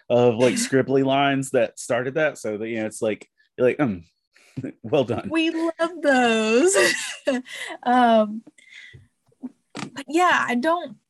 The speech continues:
Speaker 2: as to answer your question, I don't really have support. Um,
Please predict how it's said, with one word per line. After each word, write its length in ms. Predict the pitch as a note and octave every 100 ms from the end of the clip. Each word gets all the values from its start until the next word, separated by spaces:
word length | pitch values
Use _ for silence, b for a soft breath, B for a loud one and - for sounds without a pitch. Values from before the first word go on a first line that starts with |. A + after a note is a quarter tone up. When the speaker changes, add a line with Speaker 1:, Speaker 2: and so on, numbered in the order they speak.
| _ _ _ -
Speaker 2:
as 300 | B3+ B3 -
to 100 | C#4+
answer 360 | B3+ C#4+ D4 C4+
your 140 | A#3
question, 520 | - B3+ C4+ - A3
I 100 | G#3+
don't 440 | G#3 A#3+ B3 C4 -
really 800 | A3+ B3 A#3+ A3+ G#3+ G3+ G3+ G3 _ _ _ _
have 500 | - B3+ D4 C#4 C#4 - _ _ _
support. 640 | - D#4+ - A4 A#4+ - _ _ _ -
Um, 680 | A3 A#3 A3+ A3 G3+ G#3